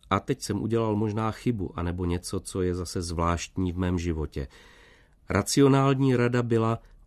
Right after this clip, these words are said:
usmívat se na ně a říkat ano. Oni chtěli, abych podepsal protokol, že jsem jim nic neřekl. Říkal jsem: „Co vy mě máte dávat, co podepisovat? Já vám nepodepíšu vůbec nic,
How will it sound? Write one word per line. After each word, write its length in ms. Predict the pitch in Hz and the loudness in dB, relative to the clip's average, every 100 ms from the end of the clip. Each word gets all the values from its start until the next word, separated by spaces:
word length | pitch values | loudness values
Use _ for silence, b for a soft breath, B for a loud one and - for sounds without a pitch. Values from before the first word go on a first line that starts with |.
| - | -4
usmívat 580 | 127 - 135 123 123 - | -2 0 2 2 0 -2
se 120 | 120 | 0
na 140 | 107 101 | 0 0
ně 140 | 101 - | -2 -4
a 60 | 101 | -4
říkat 360 | 104 92 98 - - | -4 -4 -8 -8 -2
ano. 300 | 76 78 67 - _ _ - - - | 0 0 -2 -8 _ _ -20 -20 -4
Oni 200 | 107 92 | 0 0
chtěli, 360 | 76 - 113 117 | 0 -4 0 0
abych 200 | 104 98 | 0 -4
podepsal 460 | 104 98 - 101 | -4 -6 -4 -6
protokol, 560 | 85 92 82 95 - 110 | -4 -6 -4 -4 -2 0
že 120 | 98 | -2
jsem 220 | 87 98 | -4 -4
jim 240 | 101 101 104 | -2 -2 0
nic 260 | 104 - | -2 -2
neřekl. 560 | 110 113 107 85 - 73 B B B B - | -2 -2 -2 -4 -6 -6 B B B B -4
Říkal 360 | 127 147 143 | -2 2 2
jsem: 280 | - 147 139 - - | 4 2 2 -4 -8
„Co 280 | - 117 | 0 2
vy 140 | 110 117 | 4 4
mě 180 | 120 113 | 4 4
máte 380 | 98 101 117 | 4 2 0
dávat, 440 | 107 95 95 104 - - | 2 2 2 -2 -6 -8
co 160 | - | -6
podepisovat? 760 | 107 160 180 143 98 107 90 - B B - | -4 -4 -4 -4 -2 0 0 -2 B B 0
Já 240 | 95 92 | 2 4
vám 320 | 92 95 90 | 4 2 4
nepodepíšu 680 | 87 - 110 95 113 95 92 | 0 0 0 0 -2 -4 -4
vůbec 500 | 85 98 98 92 - | -2 -2 -2 -4 -6
nic, 520 | 90 87 92 - - | -2 2 2 0 -8